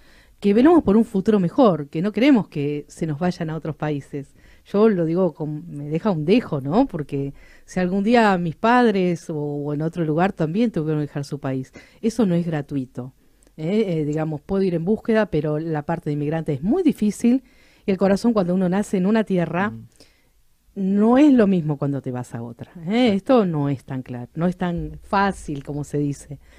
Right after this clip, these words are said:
Speaker 1: Entonces creo que tenemos que velar para que todos seamos, y sean también los adultos mayores, digamos, en esta camineta estén representados todos, ¿no?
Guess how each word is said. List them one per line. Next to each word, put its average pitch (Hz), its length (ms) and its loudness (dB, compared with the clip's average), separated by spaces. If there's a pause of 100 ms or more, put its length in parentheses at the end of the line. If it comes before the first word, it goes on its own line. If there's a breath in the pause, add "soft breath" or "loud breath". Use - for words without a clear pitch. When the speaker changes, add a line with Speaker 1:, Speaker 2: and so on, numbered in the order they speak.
(360 soft breath)
Speaker 1:
Entonces 269 480 4
creo 220 180 8
que 214 120 2
tenemos 185 260 4
que 175 140 2
velar 165 320 4
para 160 200 0
que 143 240 -2
todos 226 340 4
seamos, 160 440 -2 (260 soft breath)
y - 120 -8
sean 254 260 4
también 214 440 2
los 131 200 -8
adultos 180 320 0
mayores, 160 680 2 (280 soft breath)
digamos, 170 240 0
en 196 100 0
esta 247 240 2
camineta 190 500 0
estén 202 300 -4
representados 180 640 -2
todos, 139 460 -4
¿no? 151 80 -8